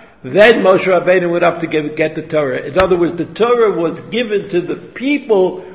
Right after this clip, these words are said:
who agreed to get the Torah. It wasn't that they got the Torah and then somebody said to them, "How'd you like it?"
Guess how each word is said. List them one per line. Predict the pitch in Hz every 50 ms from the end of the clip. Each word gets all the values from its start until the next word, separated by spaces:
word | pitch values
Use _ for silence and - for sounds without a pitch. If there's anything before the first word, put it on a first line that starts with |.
| - - -
who | 190 196 196 190 185 175
agreed | - 190 208 233 233 220 - -
to | 180
get | 165 - 190 180 185 -
the | 170 -
Torah. | - 156 147 120 113 - - - - - - _ _ _ _ _ _ _ _ _ _ _ _ _ _
It | - 175
wasn't | - 233 262 - - 226 208 180
that | 196 185 175 156 - - - - - - - - - - _ _ _ _ -
they | 135 175 165 -
got | - - 190 185 -
the | 196 -
Torah | - - 180 185 180 170 165 151 - - -
and | 156 143 151 147
then | 165 165 170 156 147 143 - - -
somebody | - 185 170 151 165 160 165 151
said | - - 170 160 165 -
to | 160
them, | 135 147 147 147 135 143 120
"How'd | 113 - - - 156 165 147
you | 165 151
like | 135 139 143 156 151 -
it?" | 190 170 - - - - - -